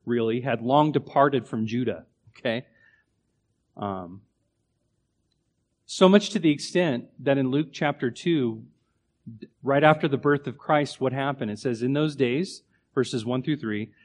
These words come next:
"a decree went out from Caesar Augustus that all the world should be registered." And this was the first registration when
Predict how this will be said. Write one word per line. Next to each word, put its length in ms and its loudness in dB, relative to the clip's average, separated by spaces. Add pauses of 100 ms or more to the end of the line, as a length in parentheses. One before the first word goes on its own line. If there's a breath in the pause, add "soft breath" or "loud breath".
(200 soft breath)
"a 80 0
decree 420 4
went 160 2
out 220 0
from 120 -2
Caesar 460 -2
Augustus 520 -2
that 160 -4
all 200 2
the 80 -2
world 340 0
should 200 -8
be 80 -6
registered." 640 -6 (2000)
And 80 -6
this 140 -2
was 120 -2
the 80 2
first 380 2
registration 760 0
when 400 -6